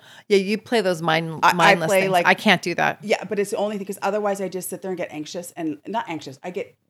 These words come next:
Speaker 2: restless.
Speaker 1: I started reading the Gene Keys to try to figure out our basic personality and
Speaker 2: Oh, my,
Speaker 1: dissect us.
Speaker 2: with my, like,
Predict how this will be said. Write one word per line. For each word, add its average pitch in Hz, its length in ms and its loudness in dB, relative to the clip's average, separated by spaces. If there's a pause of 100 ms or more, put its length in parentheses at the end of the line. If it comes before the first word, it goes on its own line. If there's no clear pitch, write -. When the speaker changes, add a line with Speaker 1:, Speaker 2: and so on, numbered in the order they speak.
(140)
Speaker 2:
restless. - 540 -8 (400)
Speaker 1:
I 196 80 6
started 220 380 6
reading 185 280 4
the 170 60 4
Gene 175 320 0
Keys 180 300 -2
to 170 80 -4
try 175 140 6
to 160 60 8
figure 160 280 2
out 123 200 4
our 156 240 6
basic 170 460 2
personality 170 640 2
and 156 160 2
Speaker 2:
Oh, 160 40 6
my, 160 40 6
Speaker 1:
dissect 156 320 4
us. 156 100 6
Speaker 2:
with 156 160 0
my, 147 240 -2
like, 147 240 -6